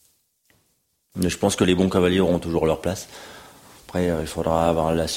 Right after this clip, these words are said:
le, tout l'écurie, le staff autour. Euh, tu peux pas être bon cavalier seulement. Il faut tout le reste, hein. Parce que c'est vraiment des grosses machines qui se mettent en place à l'étranger.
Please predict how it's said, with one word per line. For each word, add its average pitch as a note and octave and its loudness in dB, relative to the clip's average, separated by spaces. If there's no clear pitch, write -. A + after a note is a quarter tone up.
le, - -10
tout G2 -4
l'écurie, F2 -2
le E2+ 0
staff F2 -6
autour. G2 0
Euh, D#2 -4
tu - -14
peux E2 -6
pas F2+ -2
être E2+ -6
bon E2+ -6
cavalier E2 -2
seulement. F2 -2
Il F#2 -12
faut E2+ -12
tout F2+ -10
le F2 -8
reste, E2 -10
hein. D#2+ -8
Parce G2 -14
que F2+ -8
c'est F2+ -6
vraiment F#2 -2
des F2 0
grosses E2+ -2
machines F2+ -2
qui - -8
se - -8
mettent E2+ -2
en D#2+ -2
place F2 -2
à - 0
l'étranger. E2 -6